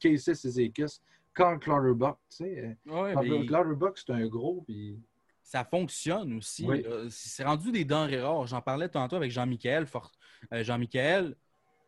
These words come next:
Speaker 2: un Tom Wilson, tu donnes quoi pour avoir ça ? Qu'est-ce que les,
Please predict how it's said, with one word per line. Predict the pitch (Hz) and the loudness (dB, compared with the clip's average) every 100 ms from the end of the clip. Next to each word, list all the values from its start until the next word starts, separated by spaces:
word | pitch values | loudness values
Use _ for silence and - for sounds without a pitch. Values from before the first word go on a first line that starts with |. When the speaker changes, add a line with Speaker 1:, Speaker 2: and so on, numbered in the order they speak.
| _ - | _ -6
Speaker 2:
un | 127 | -2
Tom | 120 170 180 | 4 4 6
Wilson, | 160 143 - 220 202 | 6 4 2 0 0
tu | 135 | 2
donnes | 135 135 | 2 2
quoi | 165 180 | 2 0
pour | 156 | 2
avoir | 131 123 | 2 2
ça ? | 120 165 | 2 0
Qu'est-ce | 139 170 | 2 0
que | - | 2
les, | 120 156 | 0 0